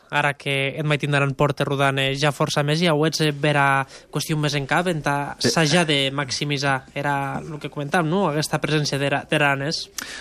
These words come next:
Speaker 2: Eh, eh, deixi'm que parli, eh, de la corporació. És a dir, nosaltres som Catalunya Ràdio i som T V tres. Eh, i deixi'm que no avanci res que no pugui avançar, perquè aquesta setmana que ve,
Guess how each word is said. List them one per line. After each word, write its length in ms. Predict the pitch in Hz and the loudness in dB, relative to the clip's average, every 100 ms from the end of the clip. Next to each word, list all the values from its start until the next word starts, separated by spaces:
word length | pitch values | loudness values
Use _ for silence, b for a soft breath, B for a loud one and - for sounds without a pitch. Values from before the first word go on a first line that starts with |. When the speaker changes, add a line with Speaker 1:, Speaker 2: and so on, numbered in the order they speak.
| B | B
Speaker 2:
Eh, 80 | - | -4
eh, 1040 | 101 92 90 87 87 90 90 101 98 90 82 | 2 4 4 2 0 -4 -8 -4 -2 -2 -2
deixi'm 300 | 92 117 107 | -2 0 2
que 120 | 98 | 2
parli, 720 | - 104 98 104 107 107 101 - | 2 2 2 2 4 2 0 -4
eh, 280 | 92 87 85 | -2 0 0
de 1200 | 82 82 82 82 80 - 82 90 87 85 90 87 | -2 -4 -4 -6 -8 -10 -4 0 2 2 0 -2
la 340 | 90 85 85 82 | -4 -2 -2 0
corporació. 680 | 104 95 107 95 113 87 - 90 | -2 2 2 4 2 2 -4 -14
És 60 | |
a 40 | 90 | -10
dir, 80 | |
nosaltres 380 | 82 80 90 95 | -8 -6 -4 -4
som 160 | - 92 | -2 -2
Catalunya 380 | 85 87 87 87 | -2 -4 -4 2
Ràdio 400 | 107 107 123 - | 2 4 2 0
i 60 | 82 | -4
som 240 | - 92 | -4 -2
T 80 | 92 | -2
V 80 | 85 | -2
tres. 420 | 92 78 - - B B B B B B _ - | -4 -4 -8 -10 B B B B B B _ -4
Eh, 720 | 90 90 85 80 78 78 - | 2 4 4 2 0 0 0
i 140 | 101 92 | 0 0
deixi'm 460 | 85 107 - 113 | 2 0 2 2
que 100 | 110 | 2
no 280 | 104 104 107 | 2 4 4
avanci 420 | 107 113 110 117 | 4 4 2 0
res 220 | 107 117 | 0 0
que 80 | 110 | 0
no 120 | 104 | -2
pugui 220 | 92 107 101 | 0 2 2
avançar, 560 | 98 95 131 120 156 - _ B B B B B B B - | 2 2 2 2 0 -8 _ B B B B B B B -2
perquè 300 | 101 92 92 | -2 -2 -2
aquesta 260 | 107 - | -2 -2
setmana 540 | 113 104 101 107 117 113 | 0 2 4 4 4 2
que 120 | 110 | 0
ve, 300 | 101 107 185 | 2 0 -2